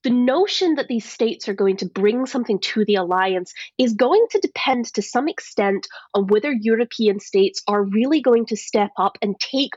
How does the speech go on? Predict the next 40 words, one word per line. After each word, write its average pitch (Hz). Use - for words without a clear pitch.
on 220
some -
more 214
of 208
the 175
burdens 185
of 185
nato 196
membership, 196
of 202
nato 196
collective 202
defense, 240
um, 220
or 285
whether 254
they're 202
just 208
going 208
to 196
fall 214
back 208
into 208
these 185
old 208
pre-Ukraine 233
habits 196
of 190
sort 202
of 185
free 277
riding 190
on 208
American 190
defense 311
spending. 180
And 190
so, 202
you 226
know, 202